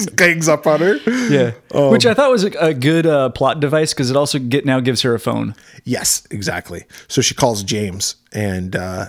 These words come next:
Speaker 1: she's like, "Something's gonna happen to Sydney." It's like, "Oh, fuck."
Speaker 2: Yeah, he's gonna attack her.
Speaker 1: Yep.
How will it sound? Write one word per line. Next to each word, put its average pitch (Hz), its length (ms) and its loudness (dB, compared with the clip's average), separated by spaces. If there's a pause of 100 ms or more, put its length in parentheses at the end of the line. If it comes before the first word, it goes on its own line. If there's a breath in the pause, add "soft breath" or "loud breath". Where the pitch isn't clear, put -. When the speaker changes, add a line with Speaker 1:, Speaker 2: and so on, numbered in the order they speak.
Speaker 1:
she's 107 280 -6
like, 92 340 -6 (120)
"Something's 117 440 -2
gonna 113 160 -4
happen 101 260 -6
to 95 60 -8
Sydney." 80 460 -8 (920)
It's - 160 -20
like, - 100 -20
"Oh, - 180 -16
fuck." - 500 -16 (560)
Speaker 2:
Yeah, 120 140 0
he's 120 140 -2
gonna 113 360 -2
attack 117 300 -4
her. 113 260 -6
Speaker 1:
Yep. 123 240 -4